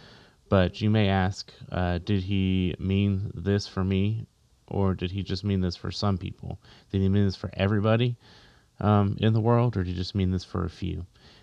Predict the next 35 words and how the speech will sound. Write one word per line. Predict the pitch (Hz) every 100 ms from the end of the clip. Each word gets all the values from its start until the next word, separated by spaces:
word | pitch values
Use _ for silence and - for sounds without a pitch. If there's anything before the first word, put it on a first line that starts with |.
| -
And | 104 101
the | 110
answer | 131 117
to | 95
that | 95 87 87 - - _ -
is | 98 92 -
for | 92 90
all. | 85 - 98 _ - - _ -
We | 107
look | 110 110
in | 101
First | - 104 -
John | 104 98 95
two | 90 113 98
two, | - 104 92 90 98 _ - - _ _
uh, | -
it | 92 92 82
says, | - 101 92 90 90 -
"He | 110
is | 95
the |
propitiation | 101 104 - 101 - 95 95 - 90
for | 87 101
our | 92 90
sins, | - 95 85 85 - - - -
and | - 95
not | 95 95 -
only | 101 107 101 95
our | 85 95
sins, | 90 95 90 87 85 - _
but | 92 80 -
those | 92 92 92
of | 87
the | 90
world." | 87 87 85